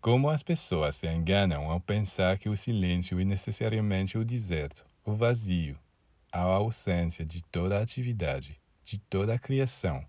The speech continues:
ou, em uma palavra, o nada. Na realidade, existem silêncios e silêncios, e, de modo geral, podemos dizer que existem dois tipos: o silêncio da morte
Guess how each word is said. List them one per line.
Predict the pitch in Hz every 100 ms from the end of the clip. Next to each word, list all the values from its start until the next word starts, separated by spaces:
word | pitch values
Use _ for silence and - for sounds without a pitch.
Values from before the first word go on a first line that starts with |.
| _
ou, | 95 101 82
em | 76
uma | 78 85
palavra, | 92 92 78 69 - 85 _ _ _ _ _ _ -
o |
nada. | 104 90 67 65 - _ _ _ _ _ _ _ _ _ _ _ _ _ _ -
Na | 87
realidade, | 87 80 76 80 92 82 76 - _
existem | 87 85 90 113 - 143 139
silêncios | 131 151 151 104 98 - 113
e | 131
silêncios, | - 160 127 73 71 - - - _ _ _ _ -
e, |
de | 82 80
modo | 78 90 107 113
geral, | 127 90 67 62 - _ _ _
podemos | 98 82 90 95 104 104
dizer | 120 90 78 76
que | 90
existem | 87 82 82 95 95 - 80 76
dois | 92 98 120
tipos: | - - 73 67 - - - _ _ _ _ _ -
o |
silêncio | 90 82 80 95 110 135
da | 139
morte | 143 71 64 - -